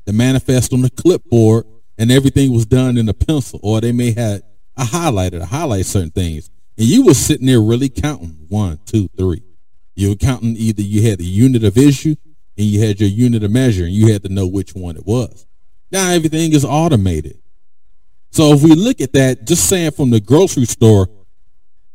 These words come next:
perspective, it's more efficient. The way when the trucks, when you download all the stuff from the distributor and you get every, everything from the store and get ready to stock the shelves,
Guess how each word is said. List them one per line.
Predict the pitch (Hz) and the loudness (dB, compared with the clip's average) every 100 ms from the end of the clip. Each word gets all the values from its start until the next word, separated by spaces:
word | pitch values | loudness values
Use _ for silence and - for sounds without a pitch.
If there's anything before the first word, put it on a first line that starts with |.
| - | -6
perspective, | 131 - - 113 - 98 92 - - - - - - - - - - | -4 -2 0 -2 0 -2 -2 -4 -18 -20 -20 -20 -20 -20 -20 -6 0
it's | 123 - | 0 0
more | 135 151 147 | 2 2 2
efficient. | 104 - 165 156 - 90 - - - - - - - - | -2 -2 0 2 0 -8 -12 -20 -20 -20 -20 -20 -20 -8
The | 104 | -2
way | 104 139 139 | 0 2 2
when | 135 | 0
the | 117 | -2
trucks, | - - 147 - | -4 -4 -4 -4
when | 117 | -4
you | 123 127 | -2 0
download | 123 131 131 123 117 | 0 0 0 2 2
all | 120 127 | 0 0
the | 117 | -2
stuff | - 143 123 | -4 0 0
from | - 147 156 127 - - | 0 0 0 -4 -10 -8
the | - 113 | -2 0
distributor | 98 - - 220 156 104 110 - - - - - - - - - - | 0 -2 2 2 2 0 -2 -6 -20 -20 -20 -20 -20 -20 -20 -20 -12
and | 113 | -6
you | 107 113 127 | -2 2 4
get | 127 120 | 4 2
every, | 120 123 120 - - - | 2 0 -2 -6 -16 -4
everything | 123 123 139 123 | 0 0 0 0
from | - 113 | -2 -6
the | |
store | - 156 143 | -2 2 4
and | |
get | 120 120 | 4 2
ready | 113 | 0
to | 101 | -2
stock | - 123 120 | -4 -4 -4
the | 107 | -6
shelves, | - 160 165 107 98 | -4 -2 0 -2 -4